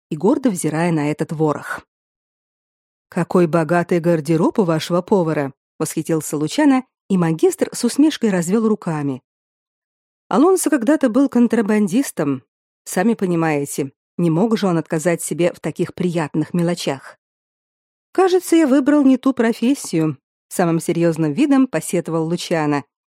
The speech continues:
и вытащил из груды желтую рубаху. «Примерь, Альс». Айлин, улыбаясь, отвернулась,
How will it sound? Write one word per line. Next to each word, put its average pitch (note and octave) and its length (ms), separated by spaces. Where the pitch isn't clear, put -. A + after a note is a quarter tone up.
и E4+ 80
вытащил C4 440
из E3+ 260
груды A#3+ 420
желтую F3 500
рубаху. E3 600
«Примерь, G#3+ 580
Альс». E3 440
Айлин, C4 440
улыбаясь, A3+ 840
отвернулась, E3 840